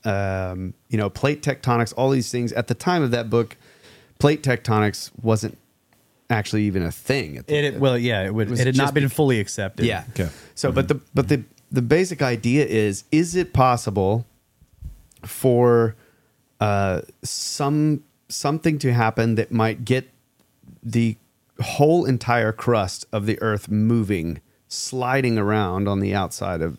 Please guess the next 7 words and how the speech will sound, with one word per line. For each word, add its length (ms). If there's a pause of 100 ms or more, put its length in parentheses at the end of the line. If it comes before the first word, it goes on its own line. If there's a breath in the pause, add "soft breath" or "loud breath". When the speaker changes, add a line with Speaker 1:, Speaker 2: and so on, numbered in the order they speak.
Speaker 1:
of 180
the 140
earth? 300 (500 soft breath)
And 260
it 160
seems 360
implausible 840